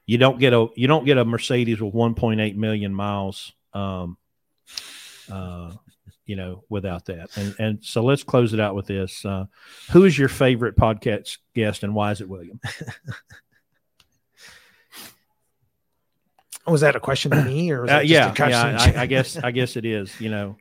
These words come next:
Speaker 1: um,
Speaker 2: You
Speaker 1: yeah.
Speaker 2: definitely could teach me stuff about being a better guest, William.
Speaker 1: <laughs> Yeah, well, you've done fine,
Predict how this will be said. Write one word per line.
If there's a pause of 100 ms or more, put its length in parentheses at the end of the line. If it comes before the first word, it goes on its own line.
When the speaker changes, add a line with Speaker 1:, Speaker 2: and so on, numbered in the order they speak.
(100)
Speaker 1:
um, (280)
Speaker 2:
You
Speaker 1:
yeah.
Speaker 2:
definitely
could
teach
me
stuff
about
being
a (260)
better
guest, (200)
William.
Speaker 1:
<laughs> (1300)
Yeah,
well,
you've
done
fine,